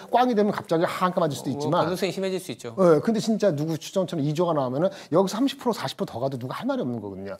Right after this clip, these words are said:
Speaker 2: 그렇죠.
Speaker 1: 그런 상태가 애널리스트가 리포트를 내더라도 내지 않을 뿐더러 목표
Speaker 2: 음.
Speaker 1: 주가를 제시를 안 하는 거예요.
Speaker 2: 음.
Speaker 1: 알테오젠보다는 에이치에이비가 악유가 많았잖아요. 그런 측면에서 두 개인데 시가가 크다 보니까
Speaker 2: 음, 음.
Speaker 1: 이 두 축이 흔들리지 않으면은 결국 남아있는 건 삼성바이오로직스나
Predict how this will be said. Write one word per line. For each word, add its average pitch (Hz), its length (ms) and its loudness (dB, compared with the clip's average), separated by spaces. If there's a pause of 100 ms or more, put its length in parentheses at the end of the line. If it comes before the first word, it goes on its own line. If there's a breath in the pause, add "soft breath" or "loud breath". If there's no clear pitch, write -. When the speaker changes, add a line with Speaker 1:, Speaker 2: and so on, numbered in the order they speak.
(160)
Speaker 2:
그렇죠. 143 180 -10
Speaker 1:
그런 214 160 2
상태가 208 320 0
애널리스트가 151 380 0
리포트를 135 560 -2
내더라도 156 680 0 (220 loud breath)
내지 147 220 0
않을 - 220 4
뿐더러 139 380 -2
목표 131 200 -2
Speaker 2:
음. - 20 -4
Speaker 1:
주가를 147 280 -2
제시를 - 320 -2
안 - 80 -4
하는 147 220 2
거예요. 90 200 -10
Speaker 2:
음. 139 240 -10
Speaker 1:
알테오젠보다는 180 880 4
에이치에이비가 143 540 0 (160 loud breath)
악유가 135 320 0
많았잖아요. 104 720 -6
그런 165 220 0
측면에서 175 460 -2 (180 loud breath)
두 147 160 -4
개인데 143 240 0
시가가 - 320 0
크다 240 200 -4
보니까 139 460 -2 (180 loud breath)
Speaker 2:
음, 123 40 -4
음. 185 40 4
Speaker 1:
이 208 120 0
두 147 160 -6
축이 180 220 -4
흔들리지 233 420 0
않으면은 139 560 0 (220 loud breath)
결국 165 340 2
남아있는 143 380 0
건 151 60 -2
삼성바이오로직스나 131 1000 -2